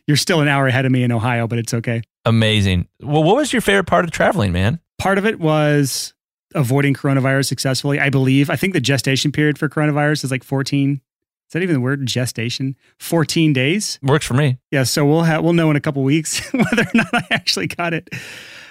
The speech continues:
Speaker 1: No, besides avoiding coronavirus in the epicenter of all that stuff.
Speaker 2: Do they even have Corona in Thailand? I thought it was only, like, foreign beers over there.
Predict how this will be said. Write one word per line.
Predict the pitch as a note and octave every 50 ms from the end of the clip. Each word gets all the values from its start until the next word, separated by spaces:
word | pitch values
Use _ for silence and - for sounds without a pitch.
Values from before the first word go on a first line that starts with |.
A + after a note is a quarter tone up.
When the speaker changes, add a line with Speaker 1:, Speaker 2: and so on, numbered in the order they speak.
| - - _ -
Speaker 1:
No, | F#3+ F3 D#3+
besides | C#3 B2+ D3+ - - F3+ F3 E3 C3+ - - -
avoiding | D#3+ B2+ A#2+ D3 C#3+ C#3+ C#3 B2
coronavirus | - C#3+ C3+ B2+ C3 B2+ B2+ B2+ - -
in | B2+ A#2+
the | A#2+ A#2+ - - _ _ -
epicenter | C#3+ C3 - C3 - D3+ C#3 B2+ B2 A#2
of | A#2 A2+
all | A#2+ A#2+ A#2
that | A#2 A#2 C3 -
stuff. | - - B2+ A#2 A2+ - - - _ _ _ _
Speaker 2:
Do | - G2+
they | C3+ F#3
even | F#3 F#3 D3
have | C3 C3+ C#3 E3 E3
Corona | - - D#3 D#3 D#3+ E3+ F#3 G#3 A3+ - - -
in | C3 C3+ B2+ A#2+ A#2+ A2+ G2+
Thailand? | - - - C3+ C#3 D3+ E3+ F#3+ A3+ A3+ - - _ _ _ _ _ _ _ _
I | B2+ D3
thought | - G#3+ G3+
it | E3
was | C3 A2+ A#2+
only, | C3+ C3+ C#3 C#3+
like, | B2+ A#2 G#2 -
foreign | - - - D3 G3 A3 C3 G2+ -
beers | F#2+ F#2+ F#2+ F#2+ F#2+ F#2+ F#2+ - - _ _ -
over | G#2 G2 G2 F#2+
there. | F#2 F#2 F#2 F#2 F2+ F2 -